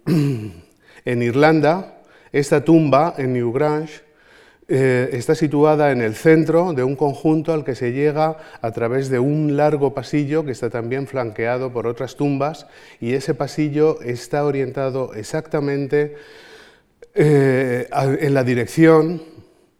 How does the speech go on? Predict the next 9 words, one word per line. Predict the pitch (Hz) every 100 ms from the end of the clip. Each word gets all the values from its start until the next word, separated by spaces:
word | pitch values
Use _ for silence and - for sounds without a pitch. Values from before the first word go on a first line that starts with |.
| _ -
en | 131
una | 151
dirección | 151 143 - 147 127
tal | 151 156 151 151 151
que |
el | 110 113
sol | - 147
incide | 139 135 160 139 120
directamente | 110 113 147 - 143 147 151 120 113 101